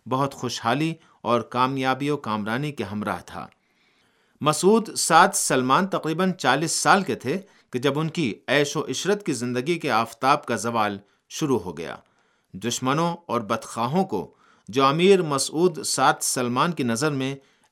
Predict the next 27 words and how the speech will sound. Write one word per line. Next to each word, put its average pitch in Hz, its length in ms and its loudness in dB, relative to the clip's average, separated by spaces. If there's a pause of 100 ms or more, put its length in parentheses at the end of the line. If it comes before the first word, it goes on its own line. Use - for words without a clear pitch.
اہمیت 135 500 0
اور 139 80 0
پوزیشن 120 500 -2
نہیں 127 240 -2
رکھتے 107 260 -4
تھے، 135 260 -6 (420)
موقع 110 320 0
ہاتھ 127 360 2
لگ 156 60 -2 (100)
گیا 160 240 -2 (280)
اور 131 100 -4
ان 156 140 -2
کو 151 120 -2
ٹھکانے 117 480 -2
لگا 98 340 -4
دیا۔ 71 220 -10 (540)
جاسوسوں 165 640 2 (300)
اور 131 160 0 (140)
حاسدوں 160 440 4
نے 113 160 -2 (420)
سلطان 180 540 2
ابراہیم 131 560 2
غزنوی 117 440 2
سے 165 260 -2 (360)
شہزادہ 135 720 2
سیف 131 300 -4
الدولہ 117 340 -2